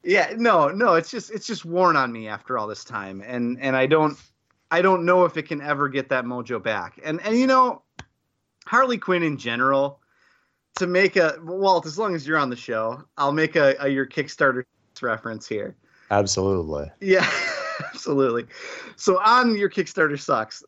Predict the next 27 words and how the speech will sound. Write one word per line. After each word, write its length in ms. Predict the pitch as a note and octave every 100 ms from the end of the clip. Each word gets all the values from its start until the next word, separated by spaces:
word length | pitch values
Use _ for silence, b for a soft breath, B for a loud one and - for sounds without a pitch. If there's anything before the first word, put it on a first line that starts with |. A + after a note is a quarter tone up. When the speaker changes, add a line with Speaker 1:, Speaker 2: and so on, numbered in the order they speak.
| _ F3
Speaker 1:
they 280 | F#3 F3+ F3+ -
often 380 | F#3 G3+ G3+ G3+
talk 320 | F3 D#3 D3+
about 320 | D3+ C#3+ C#3 D3+
these 320 | C#3+ C3+ - _
card 340 | - E3+ E3+ C#3
games 320 | C3 B2 A#2+
that 160 | B2+
get 160 | C3+ B2
kickstarted, 840 | - C#3 - C3+ A2+ A2+ A#2 B2 - D#3
and 480 | D3 C#3+ C#3 C#3 - b b b _ _ _ _ _
they're 640 | D3 E3 D#3 D3+ D3+ C#3+ - _ _
usually 480 | G#3+ C4 B3 A3+ F3
Donald 480 | C#3 F3+ E3 D#3 D3+
Trump 300 | D#3+ C#3 C#3+
related. 580 | A#2+ A2 C3 - F#3 -
<laughs> 300 | - - -
Like, 260 | G#3+ - - B B B -
every 280 | A#3 B3+ A3+
month, 420 | G3 F#3 E3 - -
some 300 | - F#3 F3
genius 440 | D3 F3 E3+ D#3 -
thinks 220 | D3+ D3+
he's 160 | D3
gonna 180 | C3+ D3
make 340 | C#3+ C#3+ C#3 -
a, 440 | D3 C3 C3 B2+